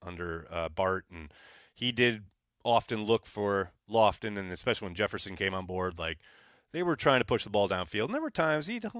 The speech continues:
probably hold it a little bit longer than he should. But that's not to dismiss the idea that, yes, the offensive line was sometimes a bit, a bit rag-, ragtag, no doubt. Steve, thanks for the super chat.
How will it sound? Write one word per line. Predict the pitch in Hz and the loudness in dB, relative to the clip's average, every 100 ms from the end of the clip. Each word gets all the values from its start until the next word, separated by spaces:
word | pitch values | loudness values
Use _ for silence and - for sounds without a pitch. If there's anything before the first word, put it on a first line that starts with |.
| 226 | -4
probably | 208 151 | -2 0
hold | 107 90 | 0 -2
it | 87 | -6
a | |
little | 85 82 | -8 -12
bit | 85 | -12
longer | 78 78 78 | -12 -14 -14
than | 78 | -16
he | 80 | -12
should. | 87 80 78 - | -12 -12 -6 8
But | 165 98 - - _ _ _ _ _ _ _ _ _ - | 8 8 -2 -20 _ _ _ _ _ _ _ _ _ -8
that's | 120 120 131 | -2 0 2
not | 110 | 0
to | 98 | 0
dismiss | 95 98 90 - | -6 -4 -6 -4
the | 87 | -6
idea | 80 80 | -6 -10
that, | 78 73 | -14 -16
yes, | 78 - - | -12 -10 -10
the | 87 | -10
offensive | 85 - 85 80 | -10 -10 -12 -12
line | 82 80 | -10 -10
was | 80 | -10
sometimes | - - 147 120 101 82 80 80 - | -2 2 2 0 -6 -8 -10 -16 -18
a | |
bit, | 90 80 71 - | -18 -20 -20 -16
a | - | -12
bit | - - | -12 -14
rag-, | - - _ _ - | -20 -20 _ _ -18
ragtag, | - - - - _ _ _ 87 | -18 -18 -20 -20 _ _ _ -20
no | |
doubt. | 80 - - _ - - - - | -20 -20 -20 _ -20 -20 -20 -12
Steve, | - 170 151 | 4 6 6
thanks | 147 143 | 2 0
for | 127 | -2
the | |
super | - - | -6 -6
chat. | - 113 | 0 0